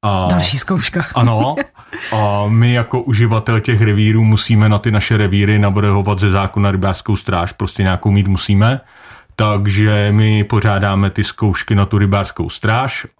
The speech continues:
Speaker 1: ale pak už vlastně tu rybářskou stráž navrhujem a tím, jak ji navrhneme, tak už vlastně s ní ztrácíme veškerý kontakt,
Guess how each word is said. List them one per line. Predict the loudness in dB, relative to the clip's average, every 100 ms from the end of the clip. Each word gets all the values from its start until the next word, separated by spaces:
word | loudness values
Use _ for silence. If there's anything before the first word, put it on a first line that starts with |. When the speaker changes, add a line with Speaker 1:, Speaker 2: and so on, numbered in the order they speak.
| _
Speaker 1:
ale | -4 -2 -2 -2 -2
pak | -4 -8 -8 -8
už | -4 0
vlastně | 0 0 0 0 2 0
tu | 0
rybářskou | 0 0 -2 -4 -6
stráž | -2 -2 0 0
navrhujem | 0 2 2 2 0 -2 _
a | -4 -2 -4 -6 -14 -20 -20 -20 _ _ -2
tím, | 2 4
jak | 4 2
ji | 2
navrhneme, | 2 2 2 2 2
tak | 0 -2 -2 -4 -12 -8
už | -4
vlastně | -2 -4 -2 -2
s | 0
ní | 0
ztrácíme | 0 -2 -2 -2 0 2 2
veškerý | 0 0 -2
kontakt, | 0 -2 0 -2 -4